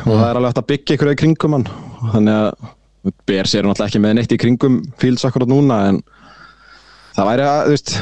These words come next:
Speaker 1: Jones var, það er svo erfitt að meta Jones þannig séð út af því hvernig leikmaður hann er,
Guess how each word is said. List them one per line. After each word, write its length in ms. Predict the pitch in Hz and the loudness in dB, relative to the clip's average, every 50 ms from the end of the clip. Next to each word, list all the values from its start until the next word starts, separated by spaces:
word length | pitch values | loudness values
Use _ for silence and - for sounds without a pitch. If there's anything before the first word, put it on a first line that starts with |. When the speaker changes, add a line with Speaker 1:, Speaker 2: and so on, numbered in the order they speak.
| - - _ - | -8 -10 _ -2
Speaker 1:
Jones 280 | 123 113 120 117 - | 0 2 2 0 0
var, 300 | 123 123 123 123 120 120 - - - | -2 0 0 -2 -2 -4 -6 -6 -4
það 160 | - 123 117 120 120 | -2 0 0 0 -2
er 60 | - - _ _ _ _ _ _ - - _ _ - | -4 -6 _ _ _ _ _ _ -20 -20 _ _ -4
svo 80 | 127 - | -2 0
erfitt 320 | 139 147 139 135 123 - | 0 0 -2 -2 -2 -2
að 100 | 131 107 - - - - | -4 -4 -6 -14 -4 0
meta 340 | 127 120 127 131 - 135 120 | 2 2 2 2 0 -2 -2
Jones 360 | - 131 127 123 127 117 - - - - - - | 0 0 2 2 2 0 -2 -4 -4 -6 -2 -2
þannig 280 | 135 127 135 135 135 | 0 2 4 2 2
séð 300 | 127 - 139 131 120 - 131 | 2 2 2 2 2 2 2
út 180 | 123 123 113 | 0 2 0
af 100 | 131 120 | 0 0
því 80 | 127 127 | 0 0
hvernig 320 | - 135 113 131 131 127 | -2 -2 0 2 2 2
leikmaður 380 | 131 131 127 - 139 135 131 131 | 2 0 0 0 0 0 2 2
hann 60 | 135 | 2
er, 180 | 139 135 - | 0 0 -2